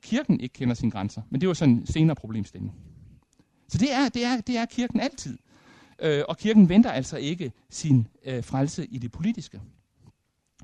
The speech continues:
Så spørgsmålet er selvfølgelig, er den konstantinske vending, er det bare kirkens syndefald,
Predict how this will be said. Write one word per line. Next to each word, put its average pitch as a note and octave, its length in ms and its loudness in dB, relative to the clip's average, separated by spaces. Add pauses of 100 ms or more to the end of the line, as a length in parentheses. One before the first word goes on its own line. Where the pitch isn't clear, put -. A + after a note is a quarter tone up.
(480)
Så - 100 -4
spørgsmålet C4+ 380 6
er C#4 40 -2
selvfølgelig, B3+ 360 -2 (220)
er A3+ 240 0
den G3 220 4
konstantinske G3 800 6
vending, C4+ 400 6 (220)
er - 80 -2
det A#3 140 2
bare B3+ 180 4
kirkens B3 360 4
syndefald, A3 500 4